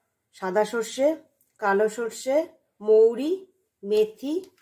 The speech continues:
আর জিরে, উম, শুকনো খোলায় ভেজে আমি গুঁড়ো করে নিয়েছি। মশলাটা একটু বেশি দিচ্ছি, চার পাঁচ চামচ দেব। দিচ্ছি একটু চিনি আর দিচ্ছি সর্ষের তেল। এটা আমি কাঁচা ইউজ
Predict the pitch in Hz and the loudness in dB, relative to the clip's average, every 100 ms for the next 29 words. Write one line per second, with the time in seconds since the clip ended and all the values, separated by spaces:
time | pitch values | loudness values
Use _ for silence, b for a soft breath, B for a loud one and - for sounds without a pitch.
0 | - 196 170 190 202 180 156 - _ _ | -4 -2 -2 -6 0 0 0 -12 _ _
1 | _ _ - 196 214 202 226 220 233 220 | _ _ -10 -4 -2 -2 -2 -2 -2 -2
2 | 240 208 208 220 339 240 233 190 208 196 | -2 0 0 0 -2 -2 -4 0 0 2
3 | 196 185 180 165 - 151 - _ _ - | 0 -2 -2 -4 -10 -20 -20 _ _ -14
4 | 190 202 214 214 214 208 196 208 196 190 | -12 -6 -6 -4 -4 -4 -2 -2 -4 -6
5 | - 302 _ _ _ _ _ _ _ - | -12 -20 _ _ _ _ _ _ _ -8
6 | 196 196 196 190 190 190 196 196 - _ | -4 -4 -4 -8 -6 -6 -4 -6 -12 _
7 | - _ 185 190 214 - _ _ _ _ | -20 _ -4 -4 -4 -8 _ _ _ _
8 | _ _ _ 208 240 - 240 226 233 196 | _ _ _ -16 -16 -10 -8 -8 -10 -6
9 | 220 214 339 - _ _ _ - 226 185 | -2 -2 -4 -8 _ _ _ -4 -4 -2
10 | 220 - 320 370 - _ 214 214 - 190 | -8 -8 -8 -8 -10 _ -2 0 -2 -6
11 | - 170 170 _ _ _ _ - 214 262 | -6 -12 -14 _ _ _ _ -14 -4 -2
12 | 262 262 220 220 254 247 233 | 0 0 -2 0 -2 -2 -4